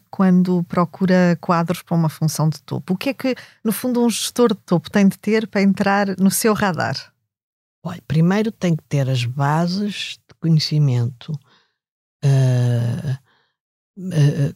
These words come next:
Speaker 2: técnicas,
Speaker 1: Uhum.
Speaker 2: não é? E, e organizacionais para aquela função.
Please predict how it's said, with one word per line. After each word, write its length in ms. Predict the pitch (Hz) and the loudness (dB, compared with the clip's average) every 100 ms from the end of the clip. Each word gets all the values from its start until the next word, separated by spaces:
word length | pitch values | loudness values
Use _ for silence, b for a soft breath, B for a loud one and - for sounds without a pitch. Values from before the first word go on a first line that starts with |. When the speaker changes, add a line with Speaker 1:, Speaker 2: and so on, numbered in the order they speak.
| - | 0
Speaker 2:
técnicas, 960 | 147 - 190 196 - 208 185 - - | 0 2 0 0 -2 -4 -4 -8 -8
Speaker 1:
Uhum. 240 | 190 165 196 | -8 -6 -4
Speaker 2:
não 200 | 127 117 | -4 -2
é? 160 | 156 - | -2 -2
E, 440 | 143 123 120 - 127 | -2 0 0 0 0
e 60 | |
organizacionais 1160 | 143 139 135 127 127 127 - 131 135 175 208 - _ | 2 0 -2 -4 -4 -6 -6 -6 -4 -4 -6 -10 _
para 180 | 160 156 | -4 -4
aquela 380 | 151 185 180 | -4 -4 -4
função. 480 | 160 139 135 - - | -4 -4 -4 -6 -10